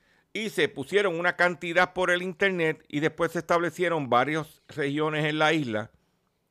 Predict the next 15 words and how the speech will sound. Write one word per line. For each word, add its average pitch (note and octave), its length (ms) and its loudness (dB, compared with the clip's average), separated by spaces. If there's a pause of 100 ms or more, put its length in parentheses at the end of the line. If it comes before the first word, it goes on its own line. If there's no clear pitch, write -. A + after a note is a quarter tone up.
(320)
donde B2+ 280 0
se C#3 140 2
le B2 80 4
asignó B2+ 380 -2
una D3 280 0
cantidad C#3+ 600 2
para A2+ 240 0
que A2 100 -4
la G2+ 120 0
gente B2+ 280 -4
fuera A2+ 220 0
a A#2+ 40 0
recoger C3 360 -2
esos C3+ 280 -6
turnos. G#3 340 -4